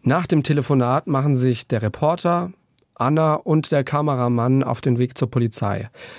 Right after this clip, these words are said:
Aber bevor sie beim Revier ankommen, kommt dem Reporter eine Idee.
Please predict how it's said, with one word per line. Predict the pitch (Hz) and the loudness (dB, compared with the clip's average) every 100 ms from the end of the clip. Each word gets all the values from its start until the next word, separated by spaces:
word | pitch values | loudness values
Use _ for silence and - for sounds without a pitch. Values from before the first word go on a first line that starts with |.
| - - _ _ _ - | -20 -20 _ _ _ -6
Aber | 117 139 165 165 | -2 0 0 0
bevor | 139 156 175 | -2 0 0
sie | 165 170 170 151 | 0 -2 0 0
beim | 139 139 | 0 0
Revier | 123 123 123 | 2 0 0
ankommen, | 123 147 160 180 180 - | -2 0 -2 -2 -6 -10
kommt | - 160 160 | -6 -4 0
dem | 156 | 2
Reporter | 131 131 147 151 147 | 0 0 -2 -2 -2
eine | 139 127 | 2 2
Idee. | 120 110 101 87 | 2 0 -2 -2